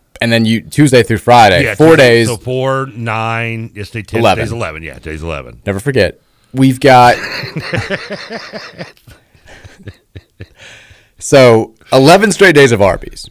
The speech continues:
Speaker 1: We've talked about this a lot on the air, and somebody pointed this out on Twitter, and I, I could not agree more. We need an Arby's N I L package deal here going on.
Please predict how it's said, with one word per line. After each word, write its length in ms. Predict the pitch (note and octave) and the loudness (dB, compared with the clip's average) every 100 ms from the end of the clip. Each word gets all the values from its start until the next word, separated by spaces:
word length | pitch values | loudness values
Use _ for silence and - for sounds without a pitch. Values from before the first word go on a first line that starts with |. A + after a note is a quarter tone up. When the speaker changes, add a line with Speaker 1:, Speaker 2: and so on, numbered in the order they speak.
| C#2 - - - - | -20 -20 -20 -18 -2
Speaker 1:
We've 220 | C3 C3+ | 0 2
talked 300 | D3+ F3 E3+ | 4 2 4
about 180 | D3 B2 | 2 2
this 100 | A#2+ | 2
a 60 | |
lot 140 | A2 G#2 | 2 2
on 100 | F2+ | 0
the 80 | A1 | -6
air, 220 | G1+ - | -10 -8
and 120 | A2 | -4
somebody 240 | E3 G3 - | 0 2 2
pointed 220 | E3+ D#3+ | 2 2
this 100 | C3 | 2
out 120 | A#2+ | 2
on 60 | G2+ | 2
Twitter, 400 | G2 E2+ D#2+ - _ _ _ _ - | -2 -2 -4 -10 _ _ _ _ -2
and 540 | A2+ A2 G#2 G#2 F#2+ - _ _ _ _ _ _ _ | 2 4 2 0 -4 -12 _ _ _ _ _ _ _
I, 160 | - C3 | -2 0
I 160 | - B2 - - | -2 -4 -4 0
could 140 | G3 | 2
not 140 | D#3+ B2+ | 4 2
agree 200 | G2+ G2 | 0 -6
more. 300 | C#2 - _ _ _ _ _ _ _ _ _ _ _ _ - | -8 -16 _ _ _ _ _ _ _ _ _ _ _ _ -8
We 200 | C3 F3 | 0 2
need 200 | F3+ D3+ | 2 2
an 80 | B2+ | 4
Arby's 320 | A2+ A#2 A#2 | 4 4 2
N 80 | G#2+ | 2
I 160 | G#2 G2 | 2 2
L 140 | G2 | 0
package 420 | G2 G2+ F#2+ E2+ | 0 -2 -2 -6
deal 160 | F#2+ E2 | -6 -6
here 140 | D#2 | -6
going 240 | D2+ C2 | -10 -12
on. 140 | A#1+ | -14